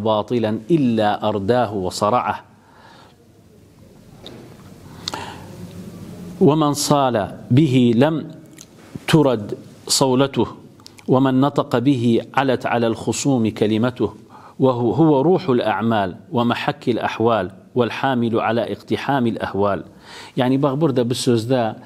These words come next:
yəni, doğru sözün bəhsini edir. Doğru söz,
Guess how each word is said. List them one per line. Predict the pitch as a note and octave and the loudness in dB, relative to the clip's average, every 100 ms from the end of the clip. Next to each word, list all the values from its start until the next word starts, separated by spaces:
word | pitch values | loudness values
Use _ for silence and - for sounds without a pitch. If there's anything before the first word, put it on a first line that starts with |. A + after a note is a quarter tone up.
| - - - | -20 -20 -6
yəni, | B2+ G#2+ A#2+ A#2+ A#2 A2 G2+ G2 - A#2+ | -2 0 2 2 0 0 -2 -2 -2 0
doğru | B2+ B2 C#3+ | 2 2 0
sözün | - A#2 A2 G#2 | 0 0 0 -2
bəhsini | G#2+ - G#2 F#2+ | -4 -4 -2 0
edir. | F#2+ G2 G#2+ - - - - B2+ | 0 0 -2 -6 -20 -20 -2 2
Doğru | C3 B2 D3 | 2 2 0
söz, | D3 C#3+ C3 B2 | 0 2 2 0